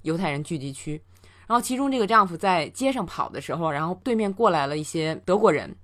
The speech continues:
然后他就假装自己被德国人任命，啊，负责这个把街上犹太人扔的手提包都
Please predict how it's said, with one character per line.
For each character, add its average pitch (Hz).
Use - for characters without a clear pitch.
然 214
后 233
他 247
就 226
假 175
装 226
自 233
己 165
被 160
德 190
国 214
人 214
任 220
命， 185
啊， 160
负 214
责 160
这 170
个 151
把 143
街 214
上 170
犹 170
太 220
人 185
扔 214
的 202
手 -
提 156
包 185
都 202